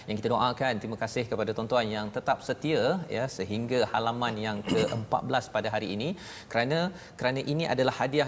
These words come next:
daripada Allah untuk kita baiki balik. Sebagaimana Ustaz Abdullah Bukhari maklumkan tadi, baiki apa yang lampau dan kita menuju ke depan yang pastinya kita ingin bertemu Allah dalam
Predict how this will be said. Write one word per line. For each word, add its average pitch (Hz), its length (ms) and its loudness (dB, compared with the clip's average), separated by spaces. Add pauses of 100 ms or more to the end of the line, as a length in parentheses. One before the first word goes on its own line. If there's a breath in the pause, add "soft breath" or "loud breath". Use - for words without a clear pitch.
daripada 120 300 -2 (120)
Allah 107 300 2 (160)
untuk 139 380 0 (140)
kita 135 280 0 (200)
baiki 131 380 0
balik. 143 160 2 (100)
Sebagaimana 110 380 -4
Ustaz 110 200 -2 (100)
Abdullah 107 300 -2
Bukhari 117 220 -2 (100)
maklumkan 110 380 -4
tadi, 113 140 2 (420 loud breath)
baiki 135 360 2 (480 loud breath)
apa 131 220 0 (160)
yang 123 100 2 (100)
lampau 139 440 2 (160)
dan 101 100 2 (100)
kita 107 240 -2 (680)
menuju 135 360 0
ke - 100 0
depan 123 260 2 (340 loud breath)
yang 92 140 -6
pastinya 113 400 -2 (120)
kita - 200 0 (180)
ingin 110 240 2 (200)
bertemu 110 360 0 (140)
Allah 107 260 4 (140)
dalam 101 220 0